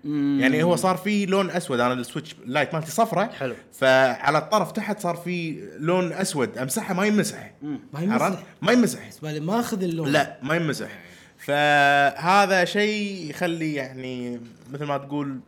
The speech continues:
Speaker 2: شكل السويتش مع الوقت أتوقع راح يصير سيء جدًا.
Speaker 1: عاد يعني إذا وايد ناس أتوقع هو عنده مثلًا السويتش العادية، إيش أرى السويتش المطورة اللي بطاريتها أحسن، بس مو
Speaker 2: أي.
Speaker 1: لايت.
Speaker 2: أي.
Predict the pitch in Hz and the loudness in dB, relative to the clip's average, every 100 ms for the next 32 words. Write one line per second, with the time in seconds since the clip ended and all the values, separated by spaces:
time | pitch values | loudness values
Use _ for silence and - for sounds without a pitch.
0 | _ _ - 170 156 160 135 151 156 139 | _ _ -8 -8 -4 -6 -6 -10 -8 -8
1 | 135 151 180 - 120 170 170 143 - _ | -4 -2 -2 -4 -4 -4 -2 -4 -4 _
2 | _ - - _ - 123 - 151 156 147 | _ -20 -20 _ -8 -6 -4 -2 0 0
3 | 123 - 123 135 104 82 _ 131 147 - | -2 -6 -12 -8 -10 -10 _ -2 -2 -4
4 | 147 127 131 139 143 170 175 156 127 156 | -4 -4 -2 -2 2 4 2 0 -8 -16
5 | - - 160 170 156 143 175 - 131 120 | -14 -4 -2 -2 -2 -6 -6 -6 -10 -10
6 | - _ _ _ - 147 139 151 143 143 | -18 _ _ _ -8 -4 -2 -2 -4 -4
7 | 139 135 151 - 127 127 143 151 160 160 | -6 -8 -12 -10 -4 -4 -2 -2 0 2
8 | 170 151 147 170 160 151 143 139 147 127 | 2 2 -4 -8 -6 -6 -4 -4 -2 -4
9 | 123 123 127 131 131 131 - 143 185 135 | -6 -8 -6 -6 -6 -10 -8 -12 -10 -8
10 | 135 131 151 185 - - 123 127 | 0 2 2 2 -2 -14 -4 -4